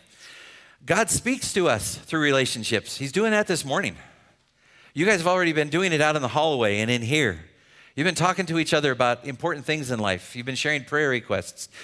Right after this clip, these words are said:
You've been sharing praises. We, we've been talking about, "Did you see the front of the church? It looks so great." Um, those, those kinds of things are going on.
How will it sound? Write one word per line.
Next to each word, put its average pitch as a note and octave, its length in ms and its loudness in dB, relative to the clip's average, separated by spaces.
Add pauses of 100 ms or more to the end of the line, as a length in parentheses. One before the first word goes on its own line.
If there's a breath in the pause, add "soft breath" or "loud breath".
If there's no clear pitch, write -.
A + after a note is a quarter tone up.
(120 loud breath)
You've C3+ 100 -4
been C#3+ 100 -2
sharing C#3 300 -2
praises. G2 600 -2 (260 loud breath)
We, B2+ 220 -4
we've C3+ 120 -6
been C3 120 -2
talking C3+ 280 -2
about, A#2+ 200 0
"Did A#2+ 160 -4
you G2+ 60 -6
see D3 160 -4
the F#3+ 100 -2
front C#3+ 200 -10
of A#2+ 60 -10
the - 60 -14
church? F3+ 240 -8
It - 60 -16
looks G3 160 -12
so - 120 -12
great." E3 240 -8 (920 loud breath)
Um, B2+ 320 -2 (440 loud breath)
those, D#3 380 0
those G3 240 0
kinds G3 300 0
of E3 100 0
things F#3 260 -2
are D#3 60 0
going D#3+ 380 0
on. A2 320 -2